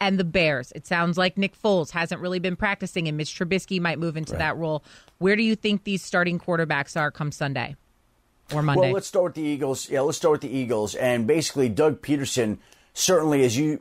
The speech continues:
Speaker 2: said, wishy-washy is a good way of describing it. He certainly didn't speak with conviction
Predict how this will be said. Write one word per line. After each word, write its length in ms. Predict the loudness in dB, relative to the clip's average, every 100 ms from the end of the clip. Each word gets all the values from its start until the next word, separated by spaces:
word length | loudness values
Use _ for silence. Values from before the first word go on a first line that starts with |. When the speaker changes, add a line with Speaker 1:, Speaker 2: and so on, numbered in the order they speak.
| -8
Speaker 2:
said, 380 | -4 0 0 0
wishy-washy 880 | 0 2 4 4 4 4 2 2 0
is 100 | -2
a 60 |
good 200 | 2 2 4
way 140 | 0
of 80 | -2
describing 580 | -6 -2 2 2 2 -2
it. 40 |
He 80 | -2
certainly 360 | 0 2 2 2
didn't 320 | 0 -2 -2
speak 560 | -2 -2 -2 2 2
with 160 | 0 -2
conviction 720 | 0 2 2 2 0 -2